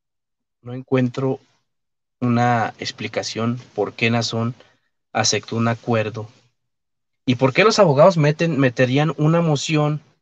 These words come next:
donde ellos le pidan al juez que excluya,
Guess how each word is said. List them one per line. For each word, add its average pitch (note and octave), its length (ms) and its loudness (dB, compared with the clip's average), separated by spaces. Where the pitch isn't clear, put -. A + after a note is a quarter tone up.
donde B2 440 2
ellos D3 240 0
le B2+ 120 -2
pidan D3 320 0
al C#3 160 0
juez C#3+ 420 -2
que B2+ 100 2
excluya, C#3 680 0